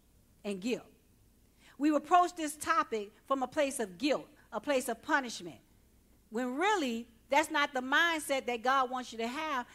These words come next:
because a place sin as it relates to guilt and punishment is the mindset of people who are under the law. And the scripture says that we are no longer under the dispensation of the law.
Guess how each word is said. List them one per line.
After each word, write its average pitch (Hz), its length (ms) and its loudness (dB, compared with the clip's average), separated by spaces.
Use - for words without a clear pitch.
because 254 300 -2
a 240 80 0
place 320 340 0
sin 349 560 0
as 254 220 -2
it 254 80 -4
relates 262 460 -4
to 247 260 -4
guilt 294 300 2
and 233 180 -4
punishment 262 600 -4
is 233 140 0
the 220 100 -2
mindset 254 720 -4
of 208 160 -6
people 285 280 -2
who 254 140 -4
are 208 160 0
under 226 260 -4
the 190 140 -4
law. 196 360 -2
And 185 120 -6
the 190 60 -4
scripture 370 440 -2
says 180 420 -8
that 214 180 0
we 269 140 -2
are 226 140 2
no 254 180 -2
longer 247 500 -2
under 214 220 -4
the 196 140 -10
dispensation 208 840 -8
of 185 160 -10
the 185 100 -4
law. 190 300 -4